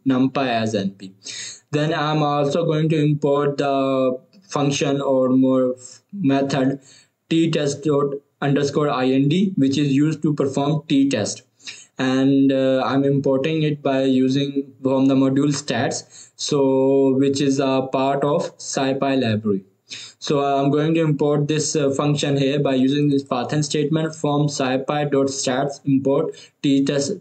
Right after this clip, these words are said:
underscore I N D. So once we have imported our libraries, what we are going to do, we are going to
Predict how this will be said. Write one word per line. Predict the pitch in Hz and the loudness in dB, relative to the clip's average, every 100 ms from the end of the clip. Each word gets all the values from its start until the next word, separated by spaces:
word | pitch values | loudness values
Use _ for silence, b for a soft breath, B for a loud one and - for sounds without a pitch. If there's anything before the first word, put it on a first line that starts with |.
| - | -6
underscore | 143 135 135 135 147 143 | -2 0 0 0 -2 -2
I | 120 | -2
N | 120 117 107 | 0 2 2
D. | 104 - _ _ _ _ _ _ _ _ _ _ B B B B | 0 -6 _ _ _ _ _ _ _ _ _ _ B B B B
So | - 160 | -4 -2
once | 147 185 185 | 0 0 2
we | 185 | 0
have | 170 151 | 0 0
imported | 165 160 156 139 156 | 0 0 2 0 2
our | 147 139 | 0 0
libraries, | 135 127 131 131 123 147 - | 0 0 0 0 0 -2 -4
what | 131 143 147 | -4 -2 0
we | 147 | 0
are | 143 | 2
going | 135 135 139 | 2 2 0
to | 131 | 0
do, | 131 135 | 0 2
we | 135 | 2
are | 127 | 0
going | 127 135 143 | 2 2 2
to | 147 151 | 2 -2